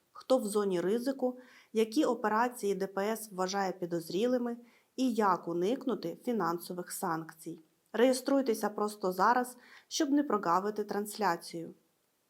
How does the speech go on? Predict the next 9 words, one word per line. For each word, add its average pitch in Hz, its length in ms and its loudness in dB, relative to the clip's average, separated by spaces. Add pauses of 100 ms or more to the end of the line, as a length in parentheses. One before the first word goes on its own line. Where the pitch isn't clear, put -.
(440)
На 233 140 4
підписі 240 520 0
у 202 80 2
президента 254 840 2 (340)
лежить 254 400 6
ще 247 400 0
один 226 380 2
скандальний 190 680 -2
законопроєкт. 175 1040 -4